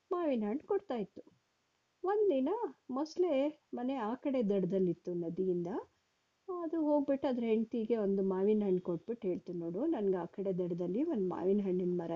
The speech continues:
ಇದೆ, ಅಲ್ಲಿಗೆ ಯಾವಾಗ್ಲೂ ಒಂದ್ ಕೋತಿ ಬರ್ತಾ ಇರುತ್ತೆ, ನನ್ಗೆ ಆ ಕೋತಿ ತುಂಬಾ ಫ್ರೆಂಡ್ ಆಗಿದೆ, ದಿವಸ ನಂಗೆ ಮಾ-, ಮಾವಿನ ಹಣ್ಣು ಕೊಡುತ್ತೆ, ನೀನು ತಿಂದ್ ನೋಡು" ಅಂತ ಅಂದ್ಬಿಟ್ಟು ಕೊಡುತ್ತೆ. ಮೊಸಳೆ ಹೆಂಡ್ತಿ ಅದನ್ನ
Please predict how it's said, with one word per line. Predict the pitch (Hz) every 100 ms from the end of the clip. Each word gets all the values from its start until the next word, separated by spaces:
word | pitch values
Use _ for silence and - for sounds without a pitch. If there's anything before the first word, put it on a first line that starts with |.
| 170
ಇದೆ, | 190 233 494 - _ _ _ _
ಅಲ್ಲಿಗೆ | 320 311 277
ಯಾವಾಗ್ಲೂ | 240 226 233 233 226
ಒಂದ್ | 208 190
ಕೋತಿ | 196 196 208
ಬರ್ತಾ | 190 180 - 175
ಇರುತ್ತೆ, | 160 - 302
ನನ್ಗೆ | 285 190 190
ಆ | 185 -
ಕೋತಿ | 214 214
ತುಂಬಾ | 208 185 180
ಫ್ರೆಂಡ್ | 214 214 180 185 226
ಆಗಿದೆ, | 190 165 165 269 415
ದಿವಸ | 226 208 285
ನಂಗೆ | 269 196 185
ಮಾ-, | 180 170
ಮಾವಿನ | 175 185 208 196
ಹಣ್ಣು | 185
ಕೊಡುತ್ತೆ, | 180 170 156 - 180 311 - _ _ _
ನೀನು | 277 302 285
ತಿಂದ್ | - 214 196
ನೋಡು" | 185 185 175 165
ಅಂತ | 165 -
ಅಂದ್ಬಿಟ್ಟು | 240 285 381
ಕೊಡುತ್ತೆ. | - 349 - - - - _ _ _ _ _ _ _ _ _ _ _ _ _
ಮೊಸಳೆ | 320 370 370 381
ಹೆಂಡ್ತಿ | 294 277 320
ಅದನ್ನ | 285 240 240